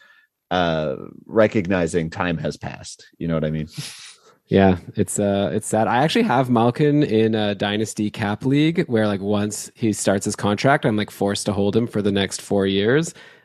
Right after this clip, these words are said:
Speaker 2: And, like, he's, I'm getting Malkin. Like, I don't want to not keep him, but also it is, like, it feels risky just because,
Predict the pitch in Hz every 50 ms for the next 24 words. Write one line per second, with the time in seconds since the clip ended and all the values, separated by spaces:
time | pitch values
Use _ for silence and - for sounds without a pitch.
0 | _ - 113 107 101 101 98 92 - _ _ _ _ _ _ - 117 131 127 120
1 | - - - - 135 131 175 175 180 147 127 127 143 156 147 - 131 107 104 98
2 | 107 110 123 135 131 117 104 107 107 104 110 107 113 107 80 - _ - - 117
3 | 120 120 - 95 87 90 95 98 101 98 98 - 117 107 101 107 110 107 107 113
4 | 101 95 - - - - - - 139 143 147 123 110 113 120 123 - - - 104
5 | 90 90 104 101 - - - 107 104 - 110 101 95 95 95 95 -